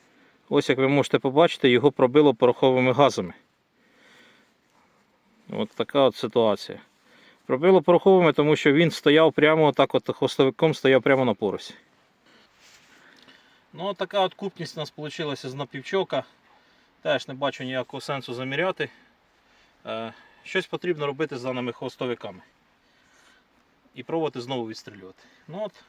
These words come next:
що маємо, те маємо. Е, уже з, е,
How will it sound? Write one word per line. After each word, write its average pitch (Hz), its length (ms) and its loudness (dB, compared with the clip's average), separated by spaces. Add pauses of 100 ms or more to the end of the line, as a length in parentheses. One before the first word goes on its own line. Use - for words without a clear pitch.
що - 180 -12
маємо, 160 260 -2
те 127 120 -10
маємо. 139 300 -4 (840)
Е, 117 420 -8 (280)
уже 156 280 -2
з, 135 200 -10
е, 135 500 -6